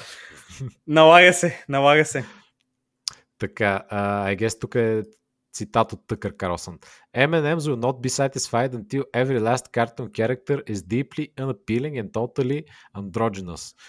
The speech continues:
Speaker 2: Until the moment you wouldn't want to have a drink with any one of them. That's the deal.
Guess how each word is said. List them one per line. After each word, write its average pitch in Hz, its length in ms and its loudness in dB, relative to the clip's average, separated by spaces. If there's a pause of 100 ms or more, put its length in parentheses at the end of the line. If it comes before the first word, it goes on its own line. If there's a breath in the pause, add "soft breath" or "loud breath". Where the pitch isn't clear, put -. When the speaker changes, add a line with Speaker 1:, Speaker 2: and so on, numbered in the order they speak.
(160 soft breath)
Speaker 2:
Until 110 260 -2
the 98 140 -6
moment 156 340 -6
you 131 140 -4
wouldn't 135 320 -4
want 127 280 -4
to 110 80 -12
have 120 220 -4
a 110 100 -4
drink 120 280 -4
with 131 120 -4 (120)
any 110 200 -2
one 104 200 -2
of 95 160 -2
them. 85 160 -8 (600 loud breath)
That's 120 240 2
the - 160 2
deal. 110 240 0